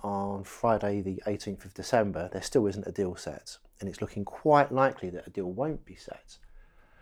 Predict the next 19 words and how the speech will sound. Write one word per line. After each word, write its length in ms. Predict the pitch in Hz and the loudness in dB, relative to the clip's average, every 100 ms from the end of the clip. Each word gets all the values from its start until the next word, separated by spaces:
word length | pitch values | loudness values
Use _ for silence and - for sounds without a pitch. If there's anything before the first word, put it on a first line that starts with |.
| - - - | -20 -18 -10
which 180 | - - | -6 0
means 360 | 113 98 92 | 0 0 -2
the 80 | 120 | 0
U 200 | 131 110 | 2 2
K 300 | - 117 107 | 2 4 4
will 140 | 98 | 2
have 260 | - 113 - | -2 -4 -4
to 140 | - | -10
trade 420 | 101 - 104 101 101 | -6 0 2 2 0
on 300 | 98 98 92 | -2 -2 0
World 220 | 101 95 | 0 0
Trade 240 | - 92 | -2 0
Organisation 640 | 98 90 92 90 90 - 92 | 0 -2 -4 -4 -4 -6 -4
terms 420 | - 139 101 107 | 4 4 4 -2
with 120 | 101 | -4
the 40 | 95 | -4
rest 220 | - - | -8 -8
of 100 | 123 | 2
Europe. 400 | 147 95 - | 2 2 -2